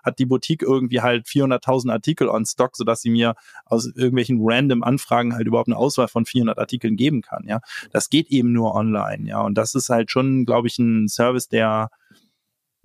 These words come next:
der schon nochmal die E-Commerce-Nutzung massiv erhöhen wird, wenn, wenn das einmal möglich ist.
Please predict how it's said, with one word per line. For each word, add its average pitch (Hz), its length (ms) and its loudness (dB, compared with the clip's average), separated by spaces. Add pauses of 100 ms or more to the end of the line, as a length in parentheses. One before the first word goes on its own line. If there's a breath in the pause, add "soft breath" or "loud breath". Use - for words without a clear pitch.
(100)
der 117 300 2
schon 127 220 0
nochmal 117 280 2
die 107 160 -4
E-Commerce-Nutzung 113 640 0
massiv 107 380 -2
erhöhen 107 480 0
wird, 98 260 -2
wenn, 101 220 -2
wenn 101 140 -2
das 101 180 -2
einmal 101 240 0
möglich - 320 -4
ist. - 300 -10